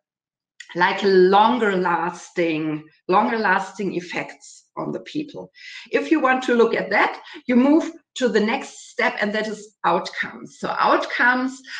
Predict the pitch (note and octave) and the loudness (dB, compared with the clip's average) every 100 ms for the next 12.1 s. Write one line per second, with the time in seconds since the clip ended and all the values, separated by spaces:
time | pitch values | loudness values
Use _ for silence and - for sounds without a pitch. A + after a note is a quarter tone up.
0 | - - G3 F#3+ E3+ F3+ F3+ A#3 G#3+ C4+ | -4 0 2 4 4 4 2 0 2 2
1 | C#4 - - F#3+ F#3+ F#3+ F#3+ - F3+ - | 0 -12 -4 0 2 4 2 0 -4 -2
2 | - F3 F3 F3+ D#3+ D#3 - - _ E3 | -4 0 2 4 2 2 -10 -18 _ 0
3 | D#3+ D#3+ D#3+ - - G3 - A#3+ A#3+ A#3 | 2 2 -2 -2 -2 -8 -2 0 2 2
4 | A#3 - G3 F#3+ - F3+ E3+ - - - | -2 -4 0 0 4 4 4 0 -16 -4
5 | G#3 C#4+ D#4 - C4+ A#3+ A#3 - G3+ G3+ | 0 2 0 2 6 6 4 -2 -2 0
6 | F#3+ F#3+ F#3 - C4+ C4 - - - - | 2 0 -2 0 2 2 -2 -12 -8 -4
7 | F#3+ F#3 - - A#3+ A#3 A3+ A3 G#3+ - | -4 -4 -8 0 6 6 6 0 -2 -6
8 | - - - F#3+ G3 - - - - G3 | -6 -4 0 -2 -2 -8 -16 -12 -6 -2
9 | F#3+ G3 F#3 - F#3 F3+ F3 F#3 - - | 0 -2 -2 0 4 6 6 2 -8 -14
10 | - F3+ F#3 F#3 F#3 F3 F3+ F3 E3+ - | 2 2 4 4 4 6 8 8 8 4
11 | F3 F3 E3 E3+ F3 - D#3 D3+ D#3 D#3 | 0 0 -2 -2 -2 0 2 2 2 -2